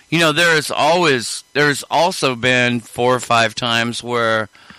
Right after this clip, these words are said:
I had to make it to work in about seven minutes, and I,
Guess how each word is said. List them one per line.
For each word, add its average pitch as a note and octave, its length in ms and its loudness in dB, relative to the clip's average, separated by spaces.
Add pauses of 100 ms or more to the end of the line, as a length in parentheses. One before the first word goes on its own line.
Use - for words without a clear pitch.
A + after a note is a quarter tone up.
(360)
I C#3 760 0
had B2 480 -2
to A#2+ 120 -8
make B2 280 -2
it A#2 120 -14
to A2+ 100 -10
work C3 380 0
in A2 120 -2
about G#2+ 260 -4
seven A2+ 460 -2
minutes, B2 560 -4 (520)
and A#2 220 -4
I, C#3 360 0